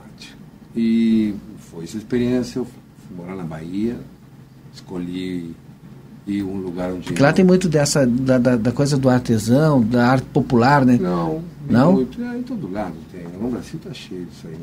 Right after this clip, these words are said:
Speaker 1: Todo, todo
Speaker 2: Sim.
Speaker 1: canto tem artista no Brasil. Tem um
Speaker 2: Sim.
Speaker 1: monte de artista. Eu queria, não, queria ter uma experiência mais, mais isolada,
Speaker 2: Hum,
Speaker 1: eh, mesmo do
Speaker 2: então
Speaker 1: mercado
Speaker 2: isso foi a
Speaker 1: da
Speaker 2: escolha.
Speaker 1: arte,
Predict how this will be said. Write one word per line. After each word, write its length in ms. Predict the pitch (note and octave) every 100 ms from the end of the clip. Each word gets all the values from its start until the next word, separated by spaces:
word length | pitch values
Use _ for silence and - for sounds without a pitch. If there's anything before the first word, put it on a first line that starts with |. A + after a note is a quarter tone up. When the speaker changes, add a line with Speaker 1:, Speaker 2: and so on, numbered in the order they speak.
| D#2+ - - -
Speaker 1:
Todo, 360 | C3 G2+ F2+ -
todo 180 | C3+ C#3+
Speaker 2:
Sim. 120 | B2+
Speaker 1:
canto 240 | A#2+ A2 C3
tem 180 | A2+ G2+
artista 500 | - - G#2 - D#2
no 60 |
Brasil. 300 | D#2 D2+ - - -
Tem 80 | G2+
um 40 |
Speaker 2:
Sim. 80 | F#2
Speaker 1:
monte 240 | A2+ - -
de 60 |
artista. 400 | - - - - - - - - - - - - - - - - -
Eu 140 | A#2+
queria, 200 | A#2+ C#3 C#3
não, 260 | D3+ D3 F#2
queria 380 | D#2+ F2+ G#2+ C3+
ter 140 | -
uma 80 | C3+
experiência 500 | - B2 A#2+ A#2+ B2
mais, 480 | A2+ G#2 G2+ - - - - - -
mais 160 | F#2+ F#2
isolada, 720 | F2+ A2+ G#2 G2+ F#2+ F2 D#2+ - - - -
Speaker 2:
Hum, 220 | A2 A2+
Speaker 1:
eh, 120 | A#2
mesmo 260 | A#2+ G2 G2
do 80 | G#2+
Speaker 2:
então 140 | G#2+
Speaker 1:
mercado 260 | A#2+ B2+ C#3 G#2+
Speaker 2:
isso 60 |
foi 120 | F#2+ D#3
a 20 |
Speaker 1:
da 80 | D3
Speaker 2:
escolha. 240 | D#3 B2+
Speaker 1:
arte, 140 | A2